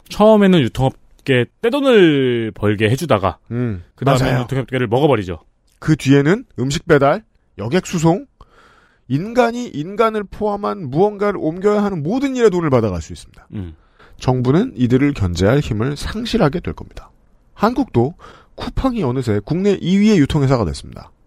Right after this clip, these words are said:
Speaker 2: 일 위가 씨제이 대한통운인데 턱밑까지 쫓아왔고, 어, 밑에 회사들은 점점 실적이 낮아지고 있습니다. 인류가 지구를 병들게 하는 속도는 기업의 비대해지는 속도하고 비슷하고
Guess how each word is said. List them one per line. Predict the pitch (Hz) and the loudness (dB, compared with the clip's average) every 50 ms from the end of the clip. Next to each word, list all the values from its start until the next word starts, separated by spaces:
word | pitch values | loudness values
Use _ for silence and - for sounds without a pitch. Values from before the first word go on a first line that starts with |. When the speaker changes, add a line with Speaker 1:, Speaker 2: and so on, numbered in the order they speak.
| _ _ - _ - - _ _ _ _ _ _ _ _ _ _ _ _ - - | _ _ -20 _ -20 -20 _ _ _ _ _ _ _ _ _ _ _ _ -12 -8
Speaker 2:
일 | 180 226 | -6 -4
위가 | 233 247 240 226 240 240 220 | -2 -2 0 2 2 2 2
씨제이 | 208 240 226 254 240 | -2 -2 -4 -2 0
대한통운인데 | 190 196 190 185 - 185 170 151 135 113 92 98 95 - | 2 2 0 0 -2 -4 -6 -6 -6 -8 -8 -10 -10 -6
턱밑까지 | - - 269 294 311 311 - - - 220 208 196 | -6 -6 -6 -4 -8 -8 -6 -2 -2 -2 -2 -2
쫓아왔고, | - - 185 - - - 175 160 131 - 117 123 113 _ _ - 82 80 87 110 - _ _ _ _ _ _ - | -8 -8 -10 -8 -6 -4 -4 -4 -4 -6 -8 -10 -10 _ _ -18 -16 -16 -16 -16 -20 _ _ _ _ _ _ -10
어, | 151 151 151 147 135 | -6 -4 -4 -4 -4
밑에 | 120 139 165 - - 214 | -4 -4 -2 0 4 4
회사들은 | 208 196 190 196 190 175 180 185 208 202 175 | 4 6 4 4 2 0 0 -2 -4 -8 -8
점점 | - - 143 139 160 160 185 175 | -8 -6 -6 -4 -2 -2 -2 -2
실적이 | 160 - 202 190 - 190 165 98 | -2 -6 -6 -2 -2 -2 -2 0
낮아지고 | 95 90 95 123 135 139 135 98 90 78 | -2 -2 -2 -2 -4 -4 -6 -8 -8 -10
있습니다. | 73 - - - - - - - - _ _ _ _ _ _ _ _ _ _ _ _ _ _ _ _ _ _ _ _ _ _ _ _ _ - | -12 -14 -20 -20 -20 -20 -20 -20 -20 _ _ _ _ _ _ _ _ _ _ _ _ _ _ _ _ _ _ _ _ _ _ _ _ _ -10
인류가 | 113 120 139 190 214 254 247 262 240 | -8 -6 -6 -4 -4 -4 -2 -2 -2
지구를 | 226 - - - 131 131 175 208 220 220 | -2 -2 -6 -8 -8 -6 -6 -6 -6 -4
병들게 | 180 - - 113 117 135 165 175 220 226 226 214 220 | 0 2 2 2 2 -4 -4 -4 -4 -2 0 2 2
하는 | 214 202 190 185 170 | 2 2 2 -2 -4
속도는 | - 208 - _ _ - - 190 180 175 165 165 185 214 269 311 - _ _ _ _ _ _ _ _ - | -6 -8 -10 _ _ -4 0 2 2 2 2 0 -2 -4 -4 -6 -14 _ _ _ _ _ _ _ _ -14
기업의 | - - 123 143 156 151 - 180 226 - | -6 -2 2 2 2 2 0 -4 -6 -6
비대해지는 | - - - 113 120 - 190 202 196 175 170 165 165 151 | -8 -8 -6 -4 2 4 4 4 4 2 -2 -6 -10 -10
속도하고 | 143 - - - - 139 120 107 101 104 - | -10 -12 -10 -4 -2 0 0 0 -2 -6 -6
비슷하고 | - 151 165 - 104 - - - 85 - 82 117 | -6 -6 -6 -6 -8 -8 -8 -8 -8 -8 -12 -16